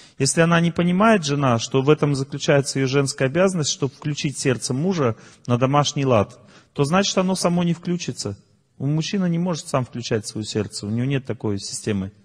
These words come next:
чтобы он сам раз и включился. Нет возможности. Только разумные мужчины могут это делать сами.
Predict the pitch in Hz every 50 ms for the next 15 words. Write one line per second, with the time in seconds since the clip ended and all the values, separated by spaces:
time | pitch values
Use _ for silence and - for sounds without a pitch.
0 | _ - - - _ _ - - 113 - 135 135 135 - 143 123 120 135 175 180
1 | 160 - 139 120 - - - 123 - - 123 110 101 - - - - _ _ _
2 | _ _ _ - - 165 175 - - 165 156 160 165 151 135 123 117 - - -
3 | 101 98 - _ _ _ _ _ - - 143 - 170 156 151 139 147 147 143 143
4 | 170 170 165 156 147 139 135 135 - - - 165 156 135 123 117 107 95 98 -
5 | 107 98 - - 101 101 98 92 92 - - 104 95 92